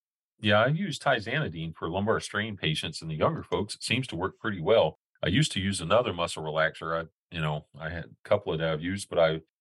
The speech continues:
from one of our talks, someone said, "Try it," and I did, and it seems to work well. So I'm, I'm happy with the results of it.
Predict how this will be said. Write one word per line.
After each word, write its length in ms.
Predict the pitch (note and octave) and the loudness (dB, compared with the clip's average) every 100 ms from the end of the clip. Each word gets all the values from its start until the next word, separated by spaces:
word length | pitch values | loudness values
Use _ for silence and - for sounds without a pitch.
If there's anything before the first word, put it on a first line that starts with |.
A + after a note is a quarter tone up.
| _ | _
from 160 | - G2 | -2 2
one 140 | A2+ | 4
of 80 | B2 | 4
our 160 | A#2 B2 | 4 4
talks, 400 | A2+ G2 G#2+ - | 4 4 2 -2
someone 320 | G2 G2 E2+ | -8 -8 -8
said, 260 | - F#2+ E2 | -2 -2 2
"Try 220 | A#2+ C3+ | 4 4
it," 180 | F#2 F#2 | 2 -2
and 160 | E2+ | -6
I 120 | F2+ | -6
did, 380 | D#2+ A2 A2+ F2 | -2 0 2 0
and 140 | E2 E2 | -4 -6
it 160 | E2+ | -8
seems 240 | - A#2+ - | -10 -10 -10
to 80 | |
work 180 | A#2+ C#3+ - | -10 -10 -2
well. 240 | E2 - | 0 0
So 320 | - E2+ E2 | -2 -6 -4
I'm, 220 | E2+ E2+ - | -4 -6 -10
I'm 180 | D#2 D2+ | -12 -4
happy 280 | G#2+ A#2+ E2 | -4 -2 -8
with 200 | F2+ - | -10 -10
the 60 | |
results 420 | D#2 D#2 G#2 - | -10 -2 -2 -2
of 160 | D#2 B1+ | -6 -8
it. 100 | - | -12